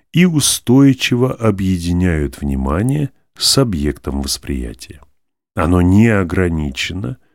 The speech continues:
глубокими состояниями джханы – но может описывать собранность ума, которая возникает при исследовании приходящих явлений. Хотя в разные моменты практики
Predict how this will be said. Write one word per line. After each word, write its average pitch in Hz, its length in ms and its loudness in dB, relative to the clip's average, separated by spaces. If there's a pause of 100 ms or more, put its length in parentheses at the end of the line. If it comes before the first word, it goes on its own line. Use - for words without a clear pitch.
(200)
глубокими 98 680 2
состояниями 92 920 -2
джханы – 90 640 -8 (680)
но 123 280 6
может 127 540 2
описывать 127 720 -4
собранность 76 800 -2
ума, 67 400 -4 (500)
которая 80 360 2
возникает 69 840 -6 (280)
при 143 260 0
исследовании 78 1000 -2 (240)
приходящих 69 920 -4
явлений. 62 680 -10 (1200)
Хотя 92 320 0
в 82 60 0
разные 80 440 0
моменты 78 540 -4
практики 73 680 -8